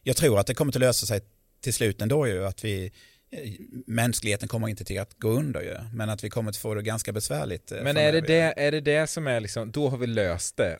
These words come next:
Speaker 2: om mänskligheten inte går under?
Speaker 1: Nej, jag sa att vi inte kommer till hamna där ju, men jag sa inte att det var någon lösning ju, men att jag
Speaker 2: Ja,
Speaker 1: tror
Speaker 2: du sa
Speaker 1: att
Speaker 2: att det kommer lösa sig.
Speaker 1: Ja, det kanske kommer lö-, men jag tror i alla fall att, eh, innan vi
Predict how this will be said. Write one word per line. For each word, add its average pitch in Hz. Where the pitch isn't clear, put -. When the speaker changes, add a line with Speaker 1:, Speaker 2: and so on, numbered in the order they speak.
Speaker 2:
om 117
mänskligheten 104
inte 98
går 95
under? 90
Speaker 1:
Nej, 127
jag 135
sa 151
att -
vi 127
inte 131
kommer 123
till 113
hamna 135
där 131
ju, 104
men 101
jag 107
sa 123
inte 113
att 110
det 113
var 110
någon 117
lösning 120
ju, 110
men 107
att 113
jag 127
Speaker 2:
Ja, 120
Speaker 1:
tror 147
Speaker 2:
du 135
sa 143
Speaker 1:
att 160
Speaker 2:
att -
det 170
kommer 139
lösa 120
sig. 175
Speaker 1:
Ja, 143
det 147
kanske 135
kommer 120
lö-, 107
men 135
jag 156
tror 151
i 143
alla 139
fall 123
att, 117
eh, 113
innan 135
vi 117